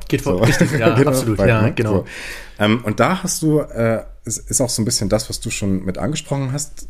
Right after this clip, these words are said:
Speaker 2: äh, dass diese Flaschen auch extrem bunt teilweise sind,
Speaker 1: Mhm.
Speaker 2: bunte Etiketten haben, ne? Irgendwie, es ge-, hat so was Verführerisches, ne?
Speaker 1: Ja.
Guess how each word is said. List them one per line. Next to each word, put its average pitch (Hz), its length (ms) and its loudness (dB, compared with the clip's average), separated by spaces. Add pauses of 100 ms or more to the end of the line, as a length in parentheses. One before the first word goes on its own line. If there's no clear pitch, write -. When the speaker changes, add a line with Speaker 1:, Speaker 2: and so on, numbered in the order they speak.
Speaker 2:
äh, 104 220 -2 (100)
dass - 160 -2
diese 104 480 0 (320)
Flaschen 151 520 0
auch 110 200 0
extrem 127 560 0
bunt 160 260 4
teilweise 87 440 0
sind, 80 240 -2
Speaker 1:
Mhm. - 20 0
Speaker 2:
bunte 139 320 2
Etiketten 147 580 -4
haben, 123 320 0
ne? 113 220 2
Irgendwie, 98 280 -6
es - 160 -6
ge-, - 180 -8
hat 113 120 -6
so 107 180 -6
was 98 140 -4
Verführerisches, 147 960 0
ne? 120 160 4
Speaker 1:
Ja. 120 80 0